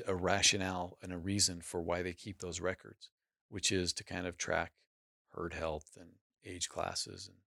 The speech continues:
all these, what, what, whatever it is, right? However, simply because a, an animal was harvested in a legal season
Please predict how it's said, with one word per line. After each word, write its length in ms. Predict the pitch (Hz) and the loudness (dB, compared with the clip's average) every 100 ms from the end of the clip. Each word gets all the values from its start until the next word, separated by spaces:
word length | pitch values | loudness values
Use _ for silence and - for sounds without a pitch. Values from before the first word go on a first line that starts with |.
| _ | _
all 180 | - 101 | -2 2
these, 220 | 107 98 | 4 2
what, 260 | 135 117 120 | 8 8 8
what, 260 | - 113 110 | 8 8 12
whatever 300 | 120 120 107 | 12 12 12
it 40 | |
is, 240 | 98 87 - | 8 4 6
right? 220 | 104 - - - - - - | 8 6 2 -20 -18 -10 6
However, 600 | 127 143 156 127 110 - _ _ _ _ _ _ _ _ _ _ - | 12 12 12 12 8 4 _ _ _ _ _ _ _ _ _ _ 6
simply 460 | - 156 160 156 | 10 10 10 8
because 680 | 131 127 - 131 120 113 - - _ _ _ - | 6 4 4 10 10 10 6 -2 _ _ _ 2
a, 380 | 98 101 95 - - | 4 4 2 -4 -6
an 200 | 98 101 | -2 2
animal 420 | 110 120 117 107 | 2 4 2 0
was 180 | 104 - | 2 2
harvested 800 | - 107 101 98 - - 90 - | 8 10 10 8 4 4 -2 -2
in 160 | 117 120 | 0 2
a 60 | |
legal 360 | 107 110 110 107 | 4 4 4 4
season 760 | - - 110 101 92 87 87 | 6 6 6 4 2 -2 -10